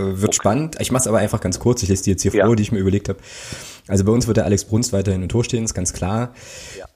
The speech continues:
Speaker 1: Timo Pertl hatte gegen Zwickau einen absoluten Aschetag. Er hatte, der hat dann auch auf Instagram irgendwie nochmal so recht selbstkritisch, äh, geschrieben, dass das halt irgendwie gar nicht ging. Der hatte gegen den, äh, Maurice Schröter, der,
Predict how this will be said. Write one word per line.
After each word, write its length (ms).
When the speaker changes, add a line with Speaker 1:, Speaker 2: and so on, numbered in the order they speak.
Speaker 1:
Timo 260
Pertl 380
hatte 200
gegen 200
Zwickau 560
einen 240
absoluten 500
Aschetag. 600
Er 160
hatte, 180
der 140
hat 80
dann 100
auch 120
auf 120
Instagram 480
irgendwie 400
nochmal 300
so 120
recht 220
selbstkritisch, 640
äh, 100
geschrieben, 360
dass 140
das 120
halt 100
irgendwie 220
gar 120
nicht 160
ging. 240
Der 120
hatte 200
gegen 280
den, 260
äh, 180
Maurice 300
Schröter, 340
der, 800